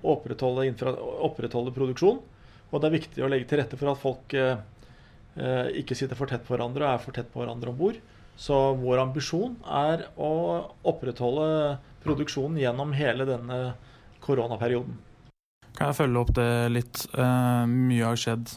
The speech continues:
Speaker 2: Som du sier, i dag så fikk vi jo den, eh, milliarden da, som skal fordeles. Eh, og vi trenger mer penger, enkelt og greit.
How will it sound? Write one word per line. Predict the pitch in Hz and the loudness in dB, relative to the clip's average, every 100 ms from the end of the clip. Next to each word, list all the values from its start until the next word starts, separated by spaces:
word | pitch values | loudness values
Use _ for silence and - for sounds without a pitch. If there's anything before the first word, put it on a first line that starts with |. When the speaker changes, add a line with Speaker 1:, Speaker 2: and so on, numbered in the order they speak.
| - | -16
Speaker 2:
Som | - 120 | -8 -4
du | 120 | -2
sier, | 123 113 113 | -2 0 0
i | 117 | 0
dag | 117 117 | 2 0
så | 120 117 | 0 -4
fikk | 110 - | -6 -4
vi | 117 | -2
jo | |
den, | 113 113 113 | 0 0 0
eh, | 113 | 2
milliarden | 110 113 110 107 | 2 2 0 2
da, | 131 131 - - - - - | 0 0 -8 -20 -20 -20 -16
som | - 120 | -2 0
skal | - 110 | 2 0
fordeles. | 117 110 113 123 - - - - - - | 0 0 0 0 -2 -6 -14 -18 -18 -2
Eh, | 131 131 131 131 127 127 123 123 120 120 117 | 2 2 2 2 2 2 2 2 0 -2 -2
og | 143 | 0
vi | 135 | 2
trenger | 131 120 | 4 2
mer | 117 107 | 2 -2
penger, | 110 101 104 113 - - - - - 139 131 | -4 -4 -2 -4 -10 -20 -20 -20 -16 -14 -6
enkelt | 127 123 123 | -4 -2 -2
og | |
greit. | 120 120 123 - | 0 0 -2 -10